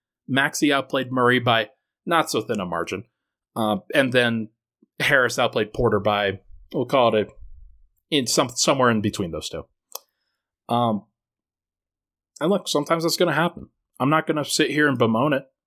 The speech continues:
I don't think that anybody should, especially with the circumstances that they were. Uh, but yeah, it's just a, it's just a tough place for Denver to be, and they will bounce back. Like, it's just how it is. It's how it's gonna happen. But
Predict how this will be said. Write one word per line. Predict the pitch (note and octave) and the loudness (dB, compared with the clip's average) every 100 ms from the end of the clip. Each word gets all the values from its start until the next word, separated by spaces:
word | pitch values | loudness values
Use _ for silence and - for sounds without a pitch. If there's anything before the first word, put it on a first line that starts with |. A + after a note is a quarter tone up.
| _ _ _ | _ _ _
I | B2 | -2
don't | C3 A#2+ | 0 0
think | C#3 | 0
that | B2 A#2 | 2 4
anybody | C#3+ C3+ G#2+ A2 | 4 2 2 0
should, | - A#2 | 2 2
especially | C#3+ - A#2+ B2+ | 2 0 0 0
with | A#2+ | 0
the | A#2+ | 0
circumstances | - A#2 A#2+ A2+ A#2+ A2 G#2 | 2 2 2 2 0 0 -2
that | A2+ | 0
they | G2+ | 2
were. | F#2+ C#3 A2+ - _ _ _ _ _ _ _ _ _ - | 4 4 4 -2 _ _ _ _ _ _ _ _ _ -6
Uh, | A2 G#2 G2+ G2 _ _ - | -2 0 0 -4 _ _ -2
but | B2 | 2
yeah, | D#3 - | 2 0
it's | A#2 - | -8 -4
just | B2+ - | -4 0
a, | B2+ A#2+ A#2 | 4 4 4
it's | A2 | 0
just | - A#2 A#2+ | -6 -2 0
a | A2+ | 0
tough | A2+ C3 - | 2 0 2
place | C3+ A#2+ | 0 0
for | B2+ | -2
Denver | B2 B2+ | -2 0
to | A#2+ | -2
be, | A2 C#3 E3 _ _ _ _ _ - | 2 2 0 _ _ _ _ _ -4
and | B2 B2 A#2+ A#2 G#2+ - | 0 2 2 0 -2 0
they | A#2+ | 2
will | B2 C3+ | 4 2
bounce | C3+ C3 - | 2 0 0
back. | A#2 D3+ - - - | 0 0 -4 -12 -6
Like, | G2+ | -4
it's | G#2+ | -4
just | - A#2 - _ - | -4 -6 -10 _ -6
how | - G#2+ | -4 0
it | A2+ | 0
is. | A2 C#3 - - | 0 -2 -8 -10
It's | - | -6
how | A2 A2 | -2 -2
it's | A2+ | -2
gonna | B2 A#2 | 0 0
happen. | A2+ A#2 B2+ C#3+ | 0 -2 -4 -2
But | A2 | -2